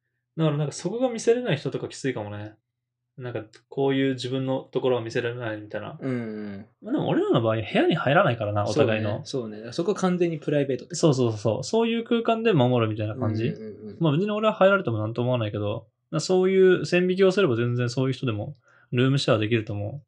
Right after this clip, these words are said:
Speaker 1: う。ルームシェアとシェアハウスの間みたいな感じだよね。
Speaker 2: そうだね。
Speaker 1: シェアハウスは本当に一人で、
Speaker 2: うん。
Speaker 1: 一人の部屋があって、リビングだけシェアしてるみたいな感じじゃん。
Speaker 2: うんうんうん。
Speaker 1: で、俺ら多分そういうスタイルに近いけども、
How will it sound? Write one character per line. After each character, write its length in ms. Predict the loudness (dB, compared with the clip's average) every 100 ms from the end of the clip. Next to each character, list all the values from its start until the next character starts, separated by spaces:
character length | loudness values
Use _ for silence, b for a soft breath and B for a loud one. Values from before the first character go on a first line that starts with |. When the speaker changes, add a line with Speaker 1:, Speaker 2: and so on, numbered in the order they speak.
| _ _ _ -2
Speaker 1:
う。 40 |
ル 140 | 2
ー 160 | 2 2
ム 120 | 0
シ 160 | 0 4
ェ 60 |
ア 280 | 6 4 0 _ _ _ -4
と 120 | -4
シ 180 | 2 6
ェ 60 |
ア 40 | 8
ハ 100 | 6
ウ 40 |
ス 120 | 4
の 120 | 2 4
間 200 | 4 4
み 80 |
た 80 | 2
い 20 |
な 60 | 2
感 160 | 0 -2
じ 80 |
だ 80 | -4
よ 60 | -6
ね。 220 | -10 -10 _ _ _ _ _
Speaker 2:
そ 220 | -2 2
う 20 | 2
だ 120 | 0
ね。 440 | -6 -8 -10 -12
Speaker 1:
シ 220 | -12 0 2
ェ 60 |
ア 40 | 4
ハ 100 | 2
ウ 60 |
ス 160 | 0 -2
は 60 |
本 200 | -2 -4
当 80 | -2
に 60 | -4
一 60 |
人 140 | 2 2
で、 60 |
Speaker 2:
う 40 | 2
ん。 40 |
Speaker 1:
一 120 | -2 -2
人 200 | 0 0
の 80 |
部 60 | 0
屋 140 | -2
が 100 | -2
あ 60 | -6
っ 80 | -6
て、 260 | -2 0
リ 120 | 2 2
ビ 120 | 2
ン 40 |
グ 80 | 2
だ 100 | -2
け 60 | -2
シ 140 | 0
ェ 40 |
ア 40 | -2
し 80 | 0
て 80 |
る 80 | -4
み 60 | -4
た 80 | -4
い 40 |
な 40 |
感 140 | -4 -4
じ 60 |
じ 60 | -4
ゃ 60 | -6
ん。 40 |
Speaker 2:
う 40 |
ん 20 | -8
う 40 |
ん 240 | -14 -16 -20 _ _ _
う 20 | 2
ん。 40 |
Speaker 1:
で、 60 | 4
俺 200 | 6 4
ら 80 |
多 100 | 2
分 80 | 0
そ 200 | 2 4
う 60 | 6
い 60 |
う 60 | 4
ス 100 | 2
タ 140 | 2
イ 60 | 4
ル 80 | 2
に 140 | -2
近 240 | -4 0 2
い 60 |
け 80 | 2
ど 120 | 2
も、 400 | 4 4 4 0